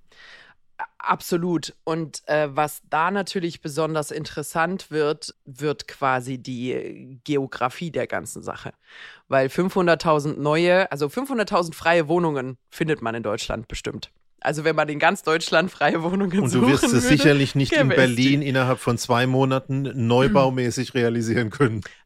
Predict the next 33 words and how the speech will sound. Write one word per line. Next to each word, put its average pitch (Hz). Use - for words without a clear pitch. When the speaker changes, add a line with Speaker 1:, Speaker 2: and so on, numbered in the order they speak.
Speaker 1:
Richtig. 147
Und 151
Speaker 2:
Auch 151
bei 127
erleichterten 113
Bauvorschriften. 120
Speaker 1:
Genau. 151
Und, 147
und 156
das 160
ist, 185
glaub 170
ich, 165
das, -
das 147
krasse 156
Problem 160
an 156
der 143
Stelle, 143
dass 147
ja 143
auch, 143
äh, 143
die 151
Personen, 160
die 160
aus 143
der -
Ukraine 180
jetzt 156
hierher 139
kommen, 156